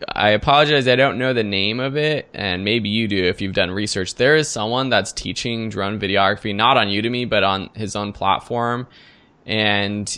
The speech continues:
he's making, I think, like, at least five figures a month, uh, with his courses. It's something crazy. I'll send, I'll send it to you afterwards because,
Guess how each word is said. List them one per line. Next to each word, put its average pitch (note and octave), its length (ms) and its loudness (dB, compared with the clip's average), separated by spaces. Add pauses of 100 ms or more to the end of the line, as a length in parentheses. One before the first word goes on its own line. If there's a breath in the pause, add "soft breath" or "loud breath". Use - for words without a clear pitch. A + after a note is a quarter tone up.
(100)
he's C3 680 -4
making, G#2 760 -4 (560)
I G2+ 80 -2
think, A#2 200 -6
like, F#2+ 420 0 (680)
at F2 180 0
least C#3 280 0
five G#2+ 280 2
figures F#2 400 -2
a F#2 60 -6
month, F#2 580 -6
uh, F2 300 -2
with F#2 160 -6
his F2 200 -6
courses. F2+ 760 -6
It's D#2+ 160 -12
something B2 400 -6
crazy. G2 440 -4
I'll A#2 140 2
send, - 240 -2
I'll A#2 180 2
send B2+ 240 -4
it G#2 100 -6
to - 100 -8
you F#2 80 -2
afterwards F2+ 480 -4
because, F2+ 400 -8